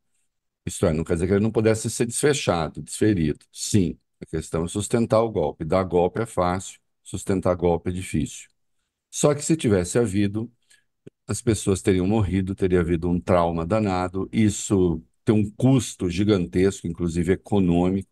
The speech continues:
teria, né? É, por décadas. Então,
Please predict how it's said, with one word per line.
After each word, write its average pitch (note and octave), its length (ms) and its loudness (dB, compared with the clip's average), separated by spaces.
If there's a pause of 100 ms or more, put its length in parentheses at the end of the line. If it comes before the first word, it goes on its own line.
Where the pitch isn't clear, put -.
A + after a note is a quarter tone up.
(120)
teria, F2+ 440 2 (600)
né? F#2+ 240 -2 (920)
É, E2+ 420 4 (180)
por A#2 160 4
décadas. G2+ 840 0
Então, C#3 520 0